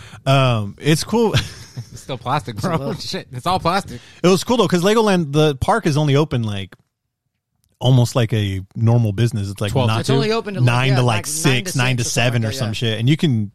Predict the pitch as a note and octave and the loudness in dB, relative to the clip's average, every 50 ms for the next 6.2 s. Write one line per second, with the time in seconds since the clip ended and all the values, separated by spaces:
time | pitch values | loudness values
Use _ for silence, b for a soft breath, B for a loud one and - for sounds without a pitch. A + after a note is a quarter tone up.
0 | _ _ - C#3+ D3 B2 G2+ G#2 A#2 C3 A2 F#2+ G2+ G2+ G2+ F#2+ G2+ G#2+ A#2 A2+ | _ _ 0 2 2 2 2 2 0 0 0 -2 -4 -6 -6 -6 -6 -4 -4 -4
1 | G2+ F#2 F#2+ F#2+ - - _ _ _ _ _ A#2+ G#2 - - A#2+ G2+ - - A2+ | -4 -6 -8 -10 -12 -16 _ _ _ _ _ _ -14 -8 -6 -6 -6 -4 -6 -6
2 | G#2 G2 - G2+ F#2+ - - G2 F#2 - _ _ _ _ _ _ _ _ _ _ | -6 -6 -10 -14 -16 -16 -18 -18 -20 -20 _ _ _ _ _ _ _ _ _ _
3 | _ _ _ _ - B2+ G2 - G2 G2+ B2+ C#3 C3 A2 G2 B B B B B | _ _ _ _ -8 -6 -6 -4 -4 -2 0 0 0 -2 -4 B B B B B
4 | B B - - B2+ A2+ A#2+ B2 B2 B2+ B2 A#2+ A#2 A2+ A2+ - - - D3+ E3 | B B -6 -4 -2 0 2 2 2 2 2 2 2 0 -2 -4 -6 -6 -4 -4
5 | E3+ A#2+ - - - - C#3+ C#3 B2 - - A#2 A2 G2+ G#2 G#2+ G#2+ G#2 G#2 - | -4 -4 -6 -8 -6 -4 -2 -2 -2 0 -2 -2 -2 0 -2 -2 -2 -4 -4 -8
6 | - - - - | -10 -12 -12 -12